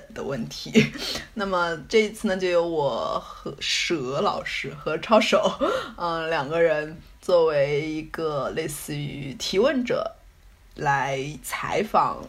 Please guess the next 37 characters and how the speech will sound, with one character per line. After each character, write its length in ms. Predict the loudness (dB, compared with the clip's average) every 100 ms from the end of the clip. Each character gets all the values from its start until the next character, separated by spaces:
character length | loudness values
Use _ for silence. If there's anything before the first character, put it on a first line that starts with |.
| -14
植 160 | -10 -8
物 260 | -6 -4
和 540 | -6 -6 -8 -6 -6 -8
娜 120 | -10 -10
帕， 240 | -10 -14 -16 -20 -20 -20 -18
就 160 | -14 -12
是 260 | -10 -12
这 140 | -8 -6
样 200 | -6 -8
子。 140 | -12 -8
我 80 | -4
们 200 | -2 -2
已 60 |
经 240 | -4 -8 -8
提 160 | -10
前 340 | -4 -2 -2 -4
准 240 | -8 -8
备 140 | -6
了 100 | -6
一 120 | -4 -6
些 200 | -6 -6
问 220 | -4 -6
题， 160 | -8
并 180 | -8 -8
且 160 | -10 -10
让 400 | -6 -4 -4 -6 -12 -12
娜 160 | -6 -6
帕 260 | -6 -8
和 220 | -8 -10
植 220 | -12 -10 -10
物 160 | -10 -10
互 60 |
相 320 | -8 -6 -6
对 140 | -6 -8
对 180 | -8 -8
方 340 | -8 -12 -12 -14 -16
提， 100 | -16